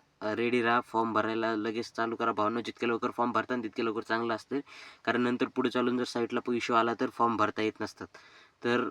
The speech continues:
लवकरात लवकर अपील करा. हे इलेक्शन फिलेक्शन आपल्या काही कामी येणार नाही भावांनो. नोकरीसाठी अप्लाय करा. नौदल भरती आहे, फेडरल बँक भरतीसुद्धा चालू आहे. आणि त्याच्यानंतर आपली जी कोर्टाची भरती चालू होती, तिचीसुद्धा आता जी लास्ट डेट होती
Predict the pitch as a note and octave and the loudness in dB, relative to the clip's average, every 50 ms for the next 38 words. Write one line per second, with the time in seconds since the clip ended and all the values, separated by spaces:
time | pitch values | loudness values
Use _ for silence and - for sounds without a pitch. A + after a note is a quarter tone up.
0 | - - G#2+ A#2 A#2 - B2+ A#2 A#2+ A2+ A#2+ A#2+ G#2 A#2 A#2 A2+ A2 - B2 A2+ | -4 -2 0 0 2 2 2 0 2 2 0 0 0 2 2 0 0 0 -2 -4
1 | G#2+ G#2+ A2+ - B2+ C#3+ C#3+ - A#2+ A2 A2+ A2+ A#2 A#2 A#2+ A2+ - - A#2+ A2+ | -2 -2 -2 -2 -4 -6 -8 -10 -4 0 2 2 4 2 0 -2 -2 -4 -4 -2
2 | B2 A#2 A#2 - - B2+ A#2+ A2+ A2+ - A#2+ A#2+ G#2+ A2+ G#2+ - A2+ A#2 A#2 A2+ | -2 -4 -4 -4 -4 -2 -2 -2 -2 -2 -2 -4 -4 -4 -2 -2 -2 0 0 -2
3 | A2+ A2+ A2 G#2+ A2 A#2 G2+ G2 G2+ G#2 A2 B2 C#3+ - _ _ _ _ _ - | 0 -2 -2 -2 -2 0 0 0 0 0 -2 -4 -8 -10 _ _ _ _ _ -20
4 | - - - - _ _ _ A2 A2 - - A#2 - B2 G#2+ A2+ A2 A2 - A#2 | -20 -20 -20 -20 _ _ _ -4 -2 0 0 -2 -2 -2 0 0 0 0 0 -2
5 | A2+ A2 G2+ A2 A#2 C3 C#3+ D3 - _ - G#2 A2+ A#2 A#2+ A#2 B2+ A#2+ A2 A#2+ | -2 -2 -2 -2 -4 -4 -8 -10 -14 _ -6 -2 -2 0 2 2 2 2 2 0
6 | A2+ G#2 - B2+ C3 B2+ - - - B2+ A#2+ B2+ C#3 C#3 C3 B2 B2+ - C3+ A#2+ | 0 0 4 4 4 4 4 2 2 2 4 6 6 6 6 6 4 4 2 2
7 | B2+ B2 - C3+ B2 - B2 B2+ B2 - B2+ A#2 A#2+ A#2+ B2+ C#3+ D3 - - - | 0 -2 -2 -2 -2 -2 -2 -4 -2 0 0 2 2 2 2 2 0 -2 -10 -20
8 | - - - - - A#2+ A#2+ A#2+ - C3 A#2 C3+ B2+ C3 B2+ B2+ - C3 B2+ A2 | -20 -20 -18 -8 -4 -2 0 2 2 2 4 4 2 2 2 0 0 2 4 4
9 | A#2+ - B2+ B2+ A#2+ B2 B2 - C3+ B2+ B2+ - - - - B2 A2+ B2+ B2+ - | 4 4 2 0 2 2 2 4 4 2 2 2 -2 -4 -4 -2 0 -2 0 -2
10 | C3+ B2+ - C3 B2 B2 A#2+ A2+ B2 A#2 - B2 A2 A#2+ A#2 - C3 B2 A#2+ A#2 | -2 2 4 4 4 4 2 0 0 -2 -2 -4 -6 -6 -8 -8 -4 0 2 2
11 | A2+ A2 C#3 D3 - - - - - - - _ _ - A2+ A#2 B2 C3 C3 B2+ | 2 2 0 -2 -2 -6 -16 -20 -20 -20 -20 _ _ -4 0 4 6 6 6 6
12 | B2 A#2+ C3+ C#3 B2+ C3 C3 C3 | 6 6 6 6 8 6 2 2